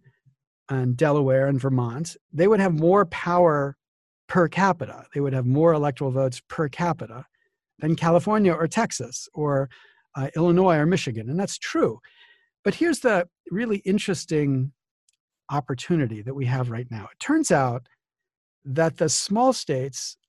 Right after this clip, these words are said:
are perfectly divided politically. The bottom ten states are five solid red and five solid blue. So even if we benefit the small states, they get more power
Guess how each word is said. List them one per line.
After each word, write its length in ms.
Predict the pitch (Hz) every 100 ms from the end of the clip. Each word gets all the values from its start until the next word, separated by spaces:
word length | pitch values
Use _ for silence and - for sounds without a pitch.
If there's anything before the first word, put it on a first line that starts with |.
| _
are 100 | 165
perfectly 600 | 170 - 262 262 - 185
divided 720 | 151 127 131 139 131 120 110 - _ _ _ _ -
politically. 540 | 139 135 113 - - _
The 60 | 123
bottom 340 | 156 196 208
ten 260 | - 175 143
states 500 | - 123 120 - - _ _ _ _ -
are 100 | 123
five 680 | - - 180 180 190 170
solid 420 | - 165 156 151 139
red 360 | 139 135 127 -
and 200 | 117 123
five 440 | - 131 127 123
solid 400 | - 117 110 104
blue. 240 | 107 - _ _ _ _ _ _ _ _ _ _
So 220 | - 208 196
even 300 | 247 311 359
if 160 | 285
we 120 | 240 175
benefit 580 | 120 165 190 175 160
the 80 | 147
small 320 | - 156 147
states, 360 | 131 - - -
they 120 | 151
get 180 | 147 151
more 340 | 147 160 175
power 560 | 170 160 143 135 123